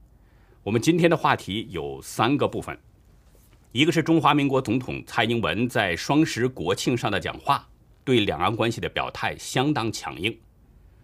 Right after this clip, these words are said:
另一个是大陆的黑色反腐，医院院长被绑架后写下交代材料，竟然牵出了七十六人大案；还有一个是美国的F B I的卧底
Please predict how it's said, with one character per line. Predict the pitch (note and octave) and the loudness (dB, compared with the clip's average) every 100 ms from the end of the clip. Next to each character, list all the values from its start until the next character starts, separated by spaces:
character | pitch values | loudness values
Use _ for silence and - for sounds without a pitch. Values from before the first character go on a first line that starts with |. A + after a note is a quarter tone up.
| _ _ | _ _
另 | F#3 G3+ | 4 4
一 | |
个 | C3+ D#3+ | 6 2
是 | - D3 C3 | 4 4 2
大 | B2+ D#3 D3+ | 2 0 2
陆 | D#3+ C3+ | 0 0
的 | |
黑 | A2 - E3+ | 0 0 0
色 | E3+ | 2
反 | A#2+ F#2+ | 2 0
腐， | E2+ C#2+ - _ _ - _ - _ | -2 -10 -14 _ _ -20 _ -20 _
医 | C#3+ F#3 | -6 2
院 | G3 | 4
院 | E3+ A3 D3 | 4 4 4
长 | F#2 D2 C#2+ - | 2 -2 -6 0
被 | D3+ | 0
绑 | - E2 A#1+ | 2 -2 -2
架 | - E3+ C3+ | 0 2 2
后 | F2 F#2+ D2+ | 0 -4 -4
写 | C2+ - C2+ | -6 -8 -8
下 | - F2+ | -4 -4
交 | F2 A#2+ | -2 0
代 | A#2 | 0
材 | - C#2+ | 0 0
料， | A2 A#2 - _ _ _ | 2 0 -6 _ _ _
竟 | - C#3 | 0 2
然 | A2+ | 4
牵 | A2+ B2 A#2 | 2 0 0
出 | - G#2 | -2 -4
了 | D#2 | -4
七 | - D3+ | -4 0
十 | D3+ - | 0 0
六 | D3 F#3 F2+ | 0 0 -2
人 | A#1+ - | -6 -6
大 | - F2 | -6 -6
案； | - - - - - - - _ _ | -4 -4 -6 -20 -20 -20 -20 _ _
还 | - D3+ | 2 4
有 | F3 | 4
一 | B2+ | 2
个 | D3 | -2
是 | - A#2 - | -2 -4 -4
美 | - G2 E2 | -6 -4 -2
国 | G#2 | -2
的 | A2+ - | -2 2
F | A2 A#2 | 2 2
B | B2 A#2+ | 2 2
I | G2 | 2
的 | E2 | 0
卧 | A#2 G3+ A2+ | 0 4 4
底 | E2 B1+ | 0 -10